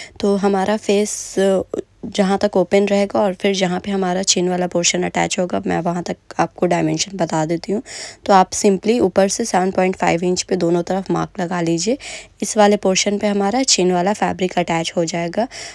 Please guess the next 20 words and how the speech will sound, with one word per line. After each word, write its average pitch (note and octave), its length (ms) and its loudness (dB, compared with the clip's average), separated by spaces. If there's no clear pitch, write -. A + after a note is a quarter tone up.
और G3 100 4
अगर F#3+ 240 2
आपको G#3+ 260 -2
इतना G#3 240 0
भी G#3+ 120 2
नहीं G#3 160 2
करना, G3+ 320 0
तो - 120 -8
आप F#3 160 -2
चिन G3 240 0
वाले F#3+ 200 0
फैब्रिक F3+ 380 -4
को - 100 -2
रख E3+ 260 -2
लीजिए F#3+ 260 -2
और F#3 100 2
जहाँ F3+ 260 0
तक - 200 -8
आपका F3 300 -4
आएगा, E3+ 360 0